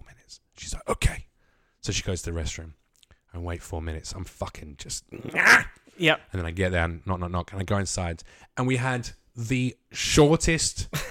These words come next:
Speaker 1: <laughs> most intense sex.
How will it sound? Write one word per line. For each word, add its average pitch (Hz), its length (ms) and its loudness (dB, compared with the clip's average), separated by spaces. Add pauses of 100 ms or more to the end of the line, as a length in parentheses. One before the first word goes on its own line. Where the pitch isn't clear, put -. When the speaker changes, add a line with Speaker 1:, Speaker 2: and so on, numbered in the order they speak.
(480)
Speaker 1:
<laughs> - 720 -14
most 123 360 4
intense 123 500 2
sex. - 600 2